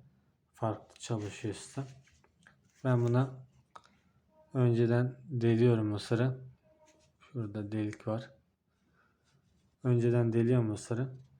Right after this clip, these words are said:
Ben buna tek mısır takıyorum arkadaşlar. Tek bir tane. Mesela benim gittiğim bazı meralar var. Şu mısırı iki tane, üç tane tak.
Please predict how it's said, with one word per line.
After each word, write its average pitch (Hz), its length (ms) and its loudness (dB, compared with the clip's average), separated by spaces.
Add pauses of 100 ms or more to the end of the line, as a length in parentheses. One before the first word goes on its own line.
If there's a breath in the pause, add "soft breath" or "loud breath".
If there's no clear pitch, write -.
(500)
Ben 123 220 0
buna 120 260 0
tek 131 320 0
mısır 123 300 -4
takıyorum 107 380 -6
arkadaşlar. 98 600 -10 (1400)
Tek 127 320 -8
bir 123 100 -8
tane. 98 300 -6 (1600 loud breath)
Mesela 113 480 -6 (340)
benim 113 260 0
gittiğim 113 400 -2
bazı 110 320 2
meralar 113 500 2
var. 127 260 -2 (160)
Şu - 200 -8
mısırı 117 360 0
iki 113 240 -6
tane, 117 260 0
üç 113 200 -6
tane 110 260 -4
tak. - 340 -4